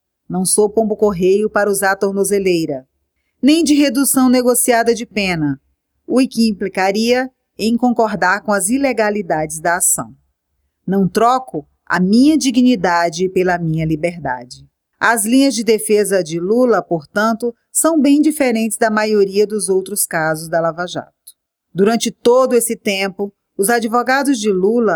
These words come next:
apontaram as ilegalidades e abusos que iam sendo cometidas por policiais,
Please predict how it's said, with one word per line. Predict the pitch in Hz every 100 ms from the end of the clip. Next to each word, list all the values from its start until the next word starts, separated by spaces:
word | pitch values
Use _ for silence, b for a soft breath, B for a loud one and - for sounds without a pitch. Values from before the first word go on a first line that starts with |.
| -
apontaram | - 202 202 208 208 220
as | 214 226
ilegalidades | 277 285 254 240 240 190 190 196 190
e | 220
abusos | 185 196 254 233 226
que | - 226
iam | 226
sendo | 220 - 202 202
cometidas | 202 202 202 196 185 180 170
por | 180 175
policiais, | 233 240 220 208 175 170 165 -